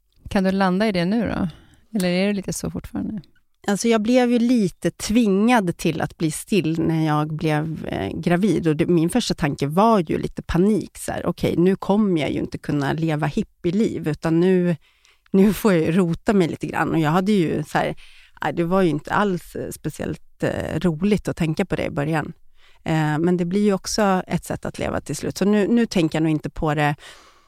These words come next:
Speaker 2: som en, någonting fysiskt, att jag hela tiden är på väg någon, någonstans. Men däremot så är jag ju otroligt,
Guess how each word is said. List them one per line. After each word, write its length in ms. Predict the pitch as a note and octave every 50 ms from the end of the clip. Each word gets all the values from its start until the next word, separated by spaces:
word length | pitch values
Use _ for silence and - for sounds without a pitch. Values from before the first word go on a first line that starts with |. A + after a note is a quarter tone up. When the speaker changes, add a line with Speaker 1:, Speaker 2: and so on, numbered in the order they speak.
| _ _ -
Speaker 2:
som 380 | - - - F3 D#3 D3 D3+
en, 400 | D3 D3 D3+ D3+ D3+ D3+ D3+ D#3 - _ _ _ _ _ -
någonting 460 | - - F3 F3+ E3+ D#3+ - F#3 F3
fysiskt, 640 | F3 - - B3+ A#3+ F3+ - - - - D3+ - -
att 140 | D3+ - -
jag 80 | C#3+ D#3+
hela 220 | D#3 C3+ C3+ C3+
tiden 260 | - D#3+ C#3 D#3 C#3+
är 60 | B2+
på 160 | - - - D3
väg 220 | C3 - - C3+
någon, 240 | C#3+ - - - - -
någonstans. 640 | E3 C#3+ C#3+ - - - D3 - - F3+ - -
Men 160 | - F#3 F3 E3
däremot 360 | E3+ F3 G3 G3+ F#3 F3 -
så 80 | -
är 40 | E3
jag 80 | D#3 D3
ju 100 | D3 C#3+
otroligt, 840 | D3+ - - - G#3 A3+ G#3+ F#3+ D#3 C#3+ C#3+ - - - - -